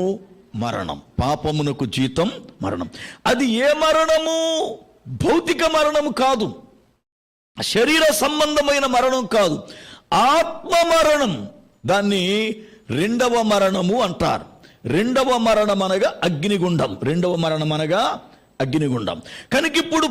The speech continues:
ప్రతి మనుషుడు కూడా పాపములో ఉండి, పాపములో జీవించి, పాపములో చనిపోయి అగ్నిగుండానికి వెళుతున్నాడు గనుక మనలను సృష్టించిన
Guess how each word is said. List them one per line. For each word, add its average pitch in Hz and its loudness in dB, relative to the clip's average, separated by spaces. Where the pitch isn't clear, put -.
ప్రతి 294 0
మనుషుడు 311 0
కూడా 208 2
పాపములో 311 2
ఉండి, 277 0
పాపములో 294 2
జీవించి, 240 0
పాపములో 302 2
చనిపోయి 254 2
అగ్నిగుండానికి 294 0
వెళుతున్నాడు 320 0
గనుక 262 0
మనలను 302 4
సృష్టించిన 330 -2